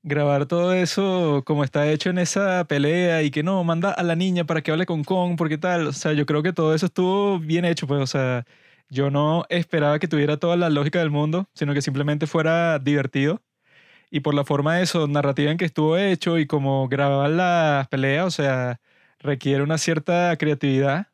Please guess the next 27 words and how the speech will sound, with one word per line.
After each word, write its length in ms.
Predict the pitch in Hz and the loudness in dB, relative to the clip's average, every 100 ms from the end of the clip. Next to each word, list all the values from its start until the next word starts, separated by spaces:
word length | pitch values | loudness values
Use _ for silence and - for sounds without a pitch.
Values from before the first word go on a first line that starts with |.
| _ _ _ _ | _ _ _ _
combinada 640 | - 151 143 143 139 139 170 | -2 -2 0 0 0 0 0
con 160 | 156 | 0
eso, 180 | 165 160 | -2 -2
con 240 | 147 139 | -2 -2
una 320 | 143 143 160 165 | -2 0 0 0
técnica 460 | 165 165 175 190 | -2 -2 0 -2
que 140 | 175 143 | 0 0
yo 120 | 139 | 0
ni 100 | 160 | 0
me 100 | 175 | 0
imagino 400 | 170 135 139 156 | 0 0 0 -2
cómo 180 | 170 170 | -2 -2
se 140 | 160 | 0
hace 240 | 139 135 170 | 0 0 -2
en 60 | |
ninguna 340 | 156 139 135 160 | 0 0 0 -2
de 60 | |
esas 340 | 156 175 170 147 | -2 -2 -2 -2
escenas, 360 | 131 139 165 | -2 -2 -2
porque 180 | 170 139 | -2 -2
bueno, 280 | 131 123 117 _ - - - _ _ _ | -2 -2 -6 _ -20 -20 -20 _ _ _
para 180 | 135 131 | -2 0
que 140 | 139 | 0
quede 220 | 143 135 | 0 0
así 220 | 139 160 | 0 0
tan 600 | 151 165 170 160 156 139 | 0 0 2 0 -2 -2
realista, 520 | 127 139 135 139 180 | -2 0 0 -2 -4